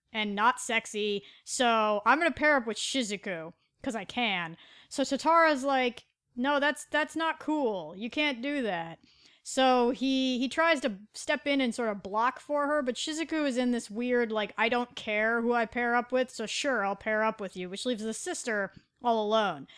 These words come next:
So Tatara has paired up with the sister, and to, uh, break Garu and Shizuku apart, uh, the,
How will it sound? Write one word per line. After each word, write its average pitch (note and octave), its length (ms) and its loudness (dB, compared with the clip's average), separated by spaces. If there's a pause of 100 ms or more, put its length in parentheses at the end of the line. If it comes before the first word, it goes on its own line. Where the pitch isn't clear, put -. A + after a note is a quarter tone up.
(140)
So - 120 -4
Tatara E4+ 520 4
has C4+ 120 0
paired D4+ 280 0
up C4+ 100 -2
with B3+ 140 -4
the A3 80 -8
sister, F#3 600 -4 (360)
and A3 420 0
to, A#3+ 460 0
uh, G3+ 280 2
break B3+ 760 -2
Garu A#3+ 420 4
and G#3 100 -2
Shizuku A#3 520 -2
apart, G3+ 600 -2 (760)
uh, G3 240 -2
the, G3+ 580 -4